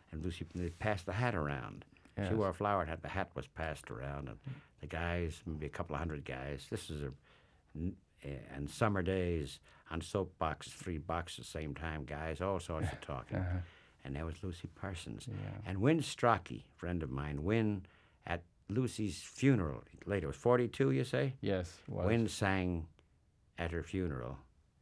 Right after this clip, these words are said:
Speaker 1: at Waldheim Cemetery. He sang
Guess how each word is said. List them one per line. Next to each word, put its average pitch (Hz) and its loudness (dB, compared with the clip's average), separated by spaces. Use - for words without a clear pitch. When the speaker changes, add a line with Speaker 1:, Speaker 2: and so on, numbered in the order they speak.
Speaker 1:
at 78 -8
Waldheim 87 2
Cemetery. 62 -2
He - -10
sang 90 0